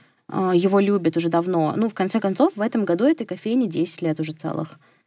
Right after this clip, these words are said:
Или даже двенадцать. Так что, да, там сформировалась такая база интересных людей, но из-за того, что это одни и те же люди, это от этого не становится менее интересно, потому что каждый раз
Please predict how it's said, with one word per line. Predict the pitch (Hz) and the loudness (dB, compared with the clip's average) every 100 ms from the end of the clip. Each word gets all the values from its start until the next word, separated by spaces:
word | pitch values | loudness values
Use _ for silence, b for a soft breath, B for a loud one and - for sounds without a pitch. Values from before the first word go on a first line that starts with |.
| _ _ | _ _
Или | 190 185 | 0 2
даже | 170 | 2
двенадцать. | 160 160 151 160 165 165 - _ _ _ | 2 2 4 0 0 -8 -12 _ _ _
Так | 175 | -4
что, | - - 185 | -2 2 4
да, | 175 180 | 4 2
там | 170 185 | 2 -2
сформировалась | - 202 202 202 202 202 185 170 - | -2 0 2 2 4 2 0 -2 -6
такая | 170 175 170 | -4 0 0
база | 180 226 233 | 2 2 2
интересных | 202 190 196 - - | 0 0 -2 -2 -2
людей, | 180 254 | 2 4
но | 254 247 B B - | 2 0 B B -8
из-за | 208 | -2
того, | 254 269 | 2 2
что | 277 262 240 | 0 -2 -2
это | 226 240 | -4 -2
одни | 233 247 | 0 0
и | |
те | 247 | 0
же | 233 220 | -2 0
люди, | 262 320 | 2 2
это | 320 220 | -2 -4
от | 247 | -6
этого | 254 233 | -4 -2
не | 233 | -4
становится | - 254 262 254 214 | -2 -2 -2 -2 -2
менее | 214 208 196 | 0 0 0
интересно, | 196 196 381 330 | 0 0 2 0
потому | 247 220 226 | 0 -2 -4
что | - | -2
каждый | 214 233 202 | -2 0 2
раз | 202 | 2